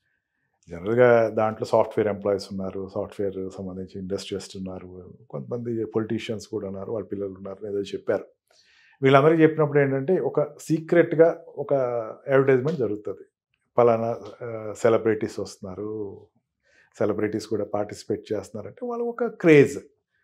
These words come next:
మేము కూడా సెలబ్రిటీ తోటి కూర్చుని క్యానిబన్ తీసుకోవచ్చు, లేకపోతే బ్రౌన్ షుగర్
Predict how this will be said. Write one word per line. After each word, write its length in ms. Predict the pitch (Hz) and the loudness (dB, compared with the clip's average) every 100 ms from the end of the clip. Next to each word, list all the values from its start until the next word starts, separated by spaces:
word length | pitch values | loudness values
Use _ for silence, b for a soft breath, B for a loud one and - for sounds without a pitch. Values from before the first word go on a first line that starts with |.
| _ - | _ -8
మేము 160 | 120 | -4
కూడా 140 | 120 117 | 0 0
సెలబ్రిటీ 440 | 110 104 110 107 | 0 -2 -2 -4
తోటి 240 | 107 104 - | -4 -6 -6
కూర్చుని 380 | 104 - 120 - _ _ b b b b _ | -12 -12 -16 -18 _ _ b b b b _
క్యానిబన్ 440 | 120 107 101 101 95 | 0 0 0 -6 -8
తీసుకోవచ్చు, 760 | 92 - 95 95 - 95 95 | -12 -14 -18 -18 -18 -18 -12
లేకపోతే 800 | 95 95 - 95 - 95 98 95 | -10 -12 -14 -16 -14 -14 -12 -14
బ్రౌన్ 300 | 95 101 101 | -4 0 0
షుగర్ 240 | 98 101 | -2 -8